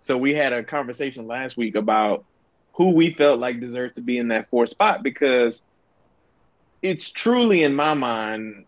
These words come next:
and a lot of us agree, that it's a toss-up. Like, you could literally put a lot of different people in that spot. The top, the three that were there, you know, you would have probably agreed that, you know, that they deserve to be there. There's not really a lot of pushback to take one of them off of somebody else.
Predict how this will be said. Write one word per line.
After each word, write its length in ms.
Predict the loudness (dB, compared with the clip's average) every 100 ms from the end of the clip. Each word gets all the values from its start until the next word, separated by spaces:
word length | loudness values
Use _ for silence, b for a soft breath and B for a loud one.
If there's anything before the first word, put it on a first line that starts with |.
| -10
and 140 | -6
a 60 | 2
lot 220 | 4 4
of 80 | 2
us 140 | -4
agree, 300 | -8 -8 -4
that 180 | 0 2
it's 120 | 2
a 60 | 0
toss-up. 540 | 2 2 4 2 0
Like, 240 | 0 -6 -6
you 40 |
could 120 | -8 0
literally 380 | 4 4 2
put 160 | -2 -4
a 40 |
lot 240 | -2 -4 -4
of 80 | -8
different 300 | -12 -14 -12
people 320 | -12 -6 -6
in 220 | -6 -2
that 200 | 0 0
spot. 360 | 0 0 2 -2 _ _ _ -2
The 100 | 0
top, 280 | 4 2 2 -2
the 140 | -2
three 340 | 0 0 2
that 160 | 0 0
were 140 | -2
there, 480 | -4 -4 -2 -2 -6 _ _ _ _ _ _ _
you 120 | -12
know, 160 | -4 -4
you 220 | -4 -4
would 140 | -4 -4
have 120 | -4
probably 360 | -4 -4 -4
agreed 440 | -6 -6 -6 -6 -6
that, 80 | -10
you 80 |
know, 140 | -12 -8
that 240 | -8 -2
they 120 | 0
deserve 440 | 2 2 4 2 2
to 60 |
be 160 | 0 0
there. 320 | 0 0 0
There's 200 | -2 -8
not 180 | -10 -8
really 260 | -12 -12 -6
a 80 | -2
lot 140 | -2
of 80 | -2 -2
pushback 380 | -2 0 -2 -2
to 80 | -8
take 300 | -8 -6 -4
one 180 | -4 -4
of 80 |
them 160 | -6 -4
off 240 | -4 -4
of 60 | -10
somebody 400 | -10 -4 0 2
else. 240 | 2 0